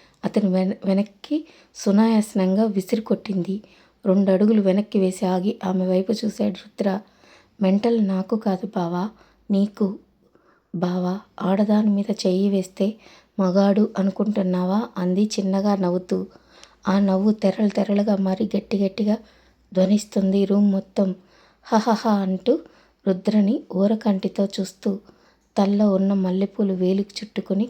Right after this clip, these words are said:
కాలు ముందరకు పెట్టి మునివేలుతో గీతలు గీస్తూ, "ఏంటి బావా, మోటి సరసం ఎక్కువవుతుంది?" "ఏ" అనగానే, "షూ బావా, అరవకు, అరిస్తే నీ గొంతు నొప్పెడుతుంది" అంటూ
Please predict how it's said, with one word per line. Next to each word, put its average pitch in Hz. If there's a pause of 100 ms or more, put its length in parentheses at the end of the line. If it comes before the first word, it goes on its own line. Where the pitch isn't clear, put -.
(140)
కాలు 202
ముందరకు 190
పెట్టి 190 (480)
మునివేలుతో 202
గీతలు 190
గీస్తూ, 190 (420)
"ఏంటి 214
బావా, 185 (180)
మోటి 202
సరసం 214 (560)
ఎక్కువవుతుంది?" 220 (760)
"ఏ" 208 (100)
అనగానే, 190 (440)
"షూ - (260)
బావా, 185 (120)
అరవకు, 202
అరిస్తే 214 (520)
నీ 196 (100)
గొంతు 202
నొప్పెడుతుంది" 202
అంటూ 190